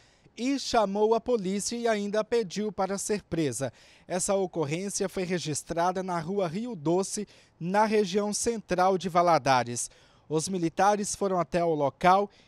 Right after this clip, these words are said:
e ela retirou uma porção de maconha, uma porção de crack esfarelado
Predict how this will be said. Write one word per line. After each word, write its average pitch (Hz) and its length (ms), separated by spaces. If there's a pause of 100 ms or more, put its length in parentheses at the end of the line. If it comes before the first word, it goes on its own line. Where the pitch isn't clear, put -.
e 226 160
ela 208 460 (180)
retirou 208 680
uma 220 140
porção 214 680
de 175 140
maconha, 196 680 (300)
uma 233 160
porção 208 420
de 196 140
crack 196 460
esfarelado 170 840